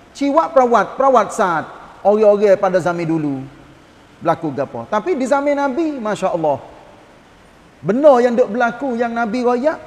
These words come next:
klik kepada ayat, iaitunya manusia tak seterima ajaran Allah. Manusia mengejek dan menganying-manying.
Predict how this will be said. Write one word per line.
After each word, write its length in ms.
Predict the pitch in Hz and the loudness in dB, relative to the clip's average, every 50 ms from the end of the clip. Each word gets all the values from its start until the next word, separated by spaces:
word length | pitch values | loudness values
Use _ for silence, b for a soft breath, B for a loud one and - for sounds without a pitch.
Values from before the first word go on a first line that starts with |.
| - - - - - - - - - - - - - - - - - - - - - _ - | -20 -20 -20 -20 -20 -20 -20 -20 -20 -20 -20 -20 -20 -20 -20 -20 -20 -20 -20 -20 -20 _ -6
klik 320 | - 254 277 262 - - | 0 2 2 0 0 -2
kepada 320 | 208 196 220 202 214 208 214 | 0 0 2 4 4 2 4
ayat, 240 | 214 214 190 - - | 2 2 0 0 2
iaitunya 440 | 240 285 262 269 269 285 277 277 262 | 0 2 2 0 -4 -4 -4 -4 -2
manusia 600 | 226 240 240 - 233 226 - - 214 233 262 254 240 220 208 | -2 -4 -4 -4 -6 -8 -8 -8 -6 0 0 2 2 2 0
tak 160 | 202 - 202 190 | 0 -2 -4 -4
seterima 880 | - 226 - - 202 208 208 208 196 202 202 208 208 196 180 180 170 - | -4 -6 -6 -4 -6 -4 -2 -2 -2 -2 -2 0 0 0 0 -2 -2 -4
ajaran 520 | 180 175 151 151 175 165 165 160 165 156 | -6 -6 -2 -2 -2 -2 -2 -2 -4 -4
Allah. 440 | 143 151 151 143 135 139 131 120 113 95 - - - - - - - - - - _ - - _ - _ _ _ _ _ - - - - - | -4 -4 -6 -4 -4 -4 -4 -4 -8 -12 -18 -20 -20 -20 -20 -20 -20 -20 -20 -20 _ -20 -20 _ -20 _ _ _ _ _ -20 -20 -20 -14 -4
Manusia 640 | 202 240 240 254 277 262 269 - 277 311 302 285 269 | -4 -2 0 0 -2 -2 -2 -4 2 4 4 4 4
mengejek 640 | 233 208 214 233 240 233 196 165 165 302 285 - - - - - - - - - - - - - - - - | 2 -2 -2 -2 -2 -2 -2 -2 0 0 0 0 -2 -16 -18 -20 -20 -20 -20 -20 -20 -20 -20 -20 -20 -20 -4
dan 240 | 160 233 269 254 262 | 0 0 0 0 0
menganying-manying. 1000 | 269 269 277 277 285 277 285 285 269 254 254 262 254 254 240 208 175 156 131 | -2 -2 0 0 0 0 0 -2 -2 -2 -2 -2 -2 -2 -2 -2 -2 -4 -6